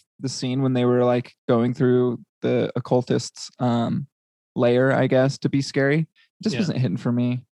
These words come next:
Speaker 1: So it was, that was where it was more like, "Is this, like, a Marvel movie where they're fighting the boss at the end?"
Speaker 2: Oh
Speaker 1: Um,
Speaker 2: my God.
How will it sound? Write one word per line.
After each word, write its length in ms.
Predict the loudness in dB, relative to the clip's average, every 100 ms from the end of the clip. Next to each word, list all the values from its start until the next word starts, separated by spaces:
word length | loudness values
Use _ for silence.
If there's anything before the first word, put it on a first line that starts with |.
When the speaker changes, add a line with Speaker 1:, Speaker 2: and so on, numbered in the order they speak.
| _ _
Speaker 1:
So 460 | -8 -4 -2 -4 -8 _ _ _ _ _ _ _ _
it 80 | -4
was, 240 | -2 -4 -16 _ 0
that 180 | 0
was 160 | 2 0
where 200 | 2 2
it 40 |
was 160 | 2 0
more 160 | 0 0
like, 380 | 0 -2 -6 _ _ _ _
"Is 140 | -8 -4
this, 200 | -2 -2
like, 160 | -4
a 60 | -2
Marvel 360 | -2 0 0 0
movie 280 | 0 0
where 160 | 0 2
they're 120 | 2
fighting 420 | 0 -2 -2 -2 -4
the 60 |
boss 280 | -4 -4 -4
at 80 | -4
the 140 | -4
end?" 240 | -2 -4 -6 _
Speaker 2:
Oh 80 | -2
Speaker 1:
Um, 320 | 0 0 -2
Speaker 2:
my 100 | -6
God. 440 | -10 -10 -10 -10